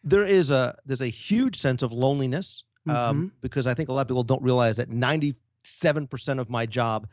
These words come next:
Speaker 1: takes place at my desk. I, I,
Speaker 2: Mm-hmm.
Speaker 1: it, people think, "Oh, I'm just frolicking around the parks all day, eating popcorn and, and riding rides." That's not what my business is. My business takes place here. So it's very lonely,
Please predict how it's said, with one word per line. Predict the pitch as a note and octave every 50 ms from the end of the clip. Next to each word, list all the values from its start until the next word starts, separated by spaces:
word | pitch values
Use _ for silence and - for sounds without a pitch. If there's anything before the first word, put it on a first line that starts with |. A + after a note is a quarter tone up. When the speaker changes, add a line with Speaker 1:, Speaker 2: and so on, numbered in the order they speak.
| _ _ _ _ -
Speaker 1:
takes | - C3+ - -
place | - C3 B2 A#2 C3
at | B2+
my | A#2+ G#2+ G#2+
desk. | G2+ A2 E2 - - - - _ _ _ _ _ - D#3+ C#3+ A#2+
I, | B2
I, | B2 C#3+ C#3+
Speaker 2:
Mm-hmm. | D3 -
Speaker 1:
it, | C#3 - _
people | - F#3 E3 E3+ D#3+
think, | - E3 -
"Oh, | D#4 E4+ D#4 -
I'm | -
just | G3 G#3+ - - _ _ _
frolicking | - F3 F#3 G#3+ G#3+ F#3 F3 G3
around | G3 F#3 F#3 F#3+
the | F#3+
parks | - - C#3+ D3+ D3 - -
all | E3+ E3 C#3+
day, | C#3 C3+ C#3
eating | C3+ - C#3 D3 D3+ C3+
popcorn | - C3 B2+ - - - C3+ C3 B2 B2
and, | B2 B2 B2 -
and | A#2+ A#2
riding | A#2 A2+ A2+ A#2 A#2 A2
rides." | A#2 B2 A#2 A2 G#2+ G#2 - - - - _ _ _
That's | - D3+ - -
not | D3 D#3+ -
what | D#3+ D3+ D3
my | C3 A#2+ A#2
business | A#2 D3 D#3 D#3 C3+ - -
is. | - - - -
My | A#2+ A2+ A#2+
business | A#2+ B2 A2 B2 A2+ -
takes | - A2+ - -
place | - A2 G#2 G2 -
here. | E3 D#3 C3
So | A#2+ - D3 D3
it's | C3+ B2
very | B2+ C#3+ D3+ F3+ G3
lonely, | F#3 D#3 D3 C#3+ D3 D#3+ F3+ G#3+ G#3 -